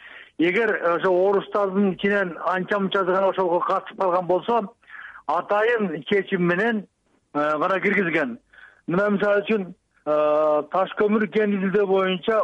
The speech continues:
франциялык Леват деген кишинин бир миң тогуз жүз алтынчы жылы чыгарган ошол бир, м, концерни, коому ошол Ферган өрөөнүнө кирет.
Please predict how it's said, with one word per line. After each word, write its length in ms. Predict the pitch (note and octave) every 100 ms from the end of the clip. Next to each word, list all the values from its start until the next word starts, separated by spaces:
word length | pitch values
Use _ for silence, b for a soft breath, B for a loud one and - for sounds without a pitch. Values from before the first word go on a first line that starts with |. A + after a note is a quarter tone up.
| -
франциялык 640 | F#3 G3+ G3 G3 G3 F#3 - _ _ _
Леват 540 | D3+ E3 F#3+ G#3 - -
деген 260 | G3+ F#3
кишинин 480 | E3+ E3+ F#3+ G3 D#3 - b b - -
бир 160 | F#3 F#3
миң 80 |
тогуз 180 | G3+ G3
жүз 60 | F#3+
алтынчы 360 | F#3 F3+ -
жылы 180 | F#3+ F3+ -
чыгарган 480 | F#3 F3+ F3 E3
ошол 260 | D3+ F3 E3+
бир, 240 | D#3 F3 D#3+
м, 500 | E3 D#3 D#3 D3+ D3 -
концерни, 680 | F#3+ F3+ F#3 E3+ F#3+ A#3+ - B B
коому 600 | F3 F#3 F#3 F3+ D3 D3+
ошол 320 | E3+ F3+ D3+ - _ B B B -
Ферган 300 | F#3 F#3+ F#3
өрөөнүнө 420 | F#3 F#3 F#3+ G3
кирет. 300 | A#3+ B3+